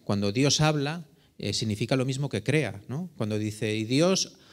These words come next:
habló y, y, y el mundo, pues, tuvo mares", o Dios habló, cuando la palabra de Dios en la Biblia, hablar significa crear, ¿no? Lo mismo. Entonces, cuando Dios nos habla, cuando de repente dejamos que la palabra de Dios entre nosotros, de repente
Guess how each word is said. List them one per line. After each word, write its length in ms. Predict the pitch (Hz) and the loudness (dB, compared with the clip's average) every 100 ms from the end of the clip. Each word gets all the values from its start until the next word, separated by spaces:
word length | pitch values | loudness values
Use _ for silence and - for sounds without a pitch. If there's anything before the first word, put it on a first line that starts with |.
| - - | -18 -2
habló 540 | 113 113 139 190 202 | 2 6 8 8 6
y, 220 | - 113 107 | 2 2 4
y, 760 | 110 104 101 104 104 104 110 | 4 4 4 2 0 -2 -6
y 200 | - 110 | -6 -2
el 100 | 101 | 0
mundo, 560 | 104 120 135 139 139 123 | 2 2 4 4 4 4
pues, 240 | 110 104 - | 2 -4 2
tuvo 480 | 117 113 110 107 | 4 6 6 6
mares", 480 | 104 110 98 92 - | 6 6 4 2 -2
o 100 | 107 | -2
Dios 280 | 104 123 135 | 4 4 6
habló, 440 | 135 127 147 160 160 - - - | 4 6 6 6 2 -6 -20 -4
cuando 260 | - 107 110 | 0 2 4
la 140 | 107 | 2
palabra 300 | 110 123 160 | 4 6 8
de 120 | 151 151 | 8 8
Dios 300 | 180 170 135 | 8 6 4
en 80 | |
la 80 | 110 | 2
Biblia, 480 | 110 156 143 151 175 - - - _ _ - | 4 2 2 0 -2 -10 -20 -20 _ _ -6
hablar 500 | 104 123 156 180 - | 0 2 2 0 -4
significa 500 | 113 104 - 147 - - - - _ | -4 -6 -6 -8 -8 -14 -20 -20 _
crear, 560 | - 101 117 98 - - | 2 4 4 2 -2 -4
¿no? 220 | 120 160 | -4 -4
Lo 100 | 110 | -4
mismo. 460 | 104 127 110 98 104 - - | -2 -2 -4 -6 -10 -18 -8
Entonces, 320 | - 139 131 | -4 -2 2
cuando 260 | 120 104 107 | 2 4 4
Dios 200 | 160 170 | 4 4
nos 200 | 139 151 | 2 2
habla, 380 | 151 120 135 - _ - | 0 -2 -6 -10 _ -8
cuando 220 | - 107 | -2 0
de 80 | 110 | 2
repente 340 | 110 113 139 165 | 0 -4 0 2
dejamos 280 | 156 147 | 4 4
que 100 | 131 | 4
la 120 | 131 135 | 0 2
palabra 240 | 127 127 | 0 2
de 60 | 123 | 0
Dios 160 | 123 | -2
entre 180 | 131 120 | 0 0
nosotros, 320 | 117 131 131 | -2 -4 -4
de 80 | 120 | -2
repente 520 | 113 139 143 143 - | 0 0 0 0 -2